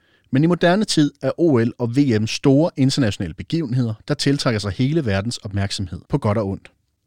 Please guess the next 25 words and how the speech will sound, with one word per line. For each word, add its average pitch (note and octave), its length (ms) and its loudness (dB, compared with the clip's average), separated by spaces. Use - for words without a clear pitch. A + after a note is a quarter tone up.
siger B2+ 260 2
Christian A2 360 -2
Tolstrup G2 420 -4
Jensen, G2+ 320 -4
der G#2+ 80 -4
er G2+ 40 -2
historiker A2+ 520 0
og G2 260 -8
adjunkt G2 460 -4
ved G#2 160 -4
Malmø G2 400 0
Universitet. - 680 -8
Vidersans D3+ 460 4
har A#2+ 100 -4
bedt A#2+ 260 0
ham B2+ 280 0
udpege A#2 400 0
de F2 100 -10
store A#2+ 320 -2
sportsbegivenheder G2 840 -6
fra - 140 -4
de G2 60 -4
sidste A#2+ 300 -4
hundrede A2+ 360 -2
år, D#2+ 280 -14